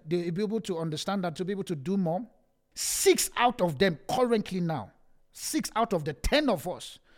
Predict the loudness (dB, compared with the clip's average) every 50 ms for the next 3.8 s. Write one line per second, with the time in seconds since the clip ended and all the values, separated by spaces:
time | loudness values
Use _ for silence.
0 | -20 -20 _ -14 -8 0 4 4 4 4 4 4 4 4 4 2 0 0 0 -2
1 | -2 -2 0 0 0 0 -2 -2 -2 -2 -2 -2 -4 -6 -12 _ _ -20 -20 -12
2 | -2 0 0 2 0 0 -2 -2 -2 0 0 0 0 2 2 0 0 0 -4 -6
3 | -4 -4 -4 -4 -4 -6 -6 -6 -6 -6 -8 -10 -12 -16 -20